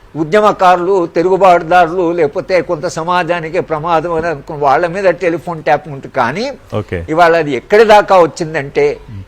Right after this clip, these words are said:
Speaker 1: ఏ రంగాన్ని కూడా వదిలిపెట్టకుండా టెలిఫోన్ ట్యాపింగ్ జరుగుతుంది. అది సమాజానికి, సమాజ
Speaker 2: అంటే హరగోపాల్ గారు,
Speaker 1: స్వేచ్ఛకి,
Speaker 2: మీర-,
Speaker 1: ప్రజాస్వామ్యానికి
Speaker 2: మీరన్నట్టుగా
Speaker 1: చాలా
Speaker 2: కూడా జర్నలిస్టుల దగ్గర వార్తలు తప్ప ఇంకే ఉండవు. కానీ ఇక్కడ పర్టికులర్గా, ఆ, ఈ కన్ఫెషన్ స్టేట్మెంట్లో మెన్షన్ చేసిందంటే ఏ-, ఏదైతే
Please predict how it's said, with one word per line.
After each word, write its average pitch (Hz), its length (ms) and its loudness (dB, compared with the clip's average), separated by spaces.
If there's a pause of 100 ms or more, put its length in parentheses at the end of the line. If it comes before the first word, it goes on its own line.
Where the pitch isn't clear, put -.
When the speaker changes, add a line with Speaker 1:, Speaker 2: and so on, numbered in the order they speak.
(120)
Speaker 1:
ఏ 190 320 8
రంగాన్ని 208 540 2
కూడా 196 180 0
వదిలిపెట్టకుండా 165 960 0
టెలిఫోన్ 147 540 -6
ట్యాపింగ్ 135 420 -4
జరుగుతుంది. 131 360 -8
అది 165 220 -6
సమాజానికి, 214 840 0
సమాజ 170 380 -2
Speaker 2:
అంటే 185 360 4
హరగోపాల్ 165 520 4
గారు, 185 120 6
Speaker 1:
స్వేచ్ఛకి, 156 240 4
Speaker 2:
మీర-, - 140 4
Speaker 1:
ప్రజాస్వామ్యానికి 160 720 0
Speaker 2:
మీరన్నట్టుగా 185 440 4
Speaker 1:
చాలా 185 80 6
Speaker 2:
కూడా 185 360 6
జర్నలిస్టుల 151 600 0
దగ్గర 175 300 2
వార్తలు 151 380 2
తప్ప 151 200 0
ఇంకే 147 240 2
ఉండవు. 131 280 4
కానీ 143 320 2
ఇక్కడ 160 180 -2
పర్టికులర్గా, 170 720 2 (240)
ఆ, 139 120 4
ఈ 127 320 -2
కన్ఫెషన్ 147 480 -2
స్టేట్మెంట్లో 165 500 -2
మెన్షన్ 151 360 -2
చేసిందంటే 151 480 -4
ఏ-, 143 280 0
ఏదైతే 196 640 0